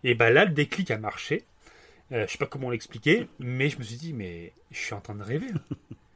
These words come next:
Speaker 1: Je suis en train de rêver. C'est en train de, c'est un rêve. Ou je sais plus ce que je dis, c'est, c'est un
Speaker 2: Mhm.
Speaker 1: rêve.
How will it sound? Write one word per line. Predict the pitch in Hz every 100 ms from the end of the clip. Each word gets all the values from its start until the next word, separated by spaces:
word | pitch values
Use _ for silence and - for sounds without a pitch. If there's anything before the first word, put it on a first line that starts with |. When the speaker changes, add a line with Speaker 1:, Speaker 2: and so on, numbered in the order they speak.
| _ - - _ -
Speaker 1:
Je | 104
suis | -
en | 160
train | 180
de | 180
rêver. | 180 156 185
C'est | -
en | 139
train | 151 180
de, | 190
c'est | 165
un | 185
rêve. | 165 151 120
Ou | 120
je |
sais | 127
plus | -
ce | -
que | 139
je |
dis, | 160
c'est, | - 113 110 113
c'est | -
un | 156
Speaker 2:
Mhm. |
Speaker 1:
rêve. | 135 131